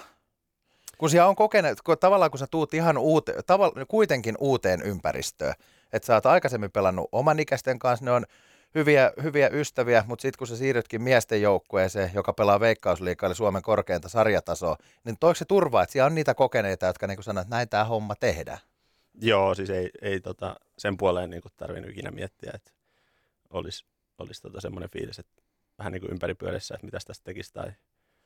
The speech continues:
Speaker 2: mitä pitää tehdä, vaan että kyllä, kyllä kokeneet pelaajat sen on aina auttanut niinku nuoria poikia ja vaikka tietenkin välillä myös vähän ojentaa, mutta, mutta tota aina on tukena ja kannustaa niinku eteenpäin.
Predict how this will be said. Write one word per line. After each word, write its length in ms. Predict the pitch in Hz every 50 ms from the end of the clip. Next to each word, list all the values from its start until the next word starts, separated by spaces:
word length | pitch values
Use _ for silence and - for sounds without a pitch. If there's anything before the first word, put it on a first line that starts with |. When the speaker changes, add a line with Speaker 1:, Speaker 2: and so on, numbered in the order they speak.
| _ _ _
Speaker 2:
mitä 160 | - - - -
pitää 200 | - 95 - -
tehdä, 320 | - 95 90 95 - 101 - -
vaan 200 | - - - -
että 140 | 98 _ _
kyllä, 160 | - 90 - - _ _ _
kyllä 140 | - - 95
kokeneet 380 | 95 98 92 92 - - _
pelaajat 260 | - - 101 101 101
sen 120 | - - 104
on 60 | 98
aina 140 | 104 101 101
auttanut 440 | - 101 - - - 101 110 120 120
niinku 200 | 120 123 - 117
nuoria 320 | - - - - - - - -
poikia 360 | - - - _ - - - -
ja 60 | - - _ _ _ _ _ _ _ _ _ _ _ _ -
vaikka 180 | 92 - - 98
tietenkin 340 | 98 98 95 95 92 95 -
välillä 260 | 95 95 95 92 95
myös 200 | 95 92 - -
vähän 160 | 98 104 98
ojentaa, 400 | 104 104 104 98 90 - 98 92
mutta, 320 | 95 95 - _ - 92 90
mutta 240 | 101 98 - - 98
tota 200 | 98 - 101 101
aina 200 | 101 98 95 95
on 100 | 95 98
tukena 360 | - 95 - 95 98 - -
ja 80 | - 113 _ _ _ _ _ _ _ _ _ _ _ _ _ _ _ _ _ _ _ _ _ _ _ _ _ _ _
kannustaa 440 | - 107 - - - - - - -
niinku 160 | - - -
eteenpäin. 440 | 58 - - - - - - -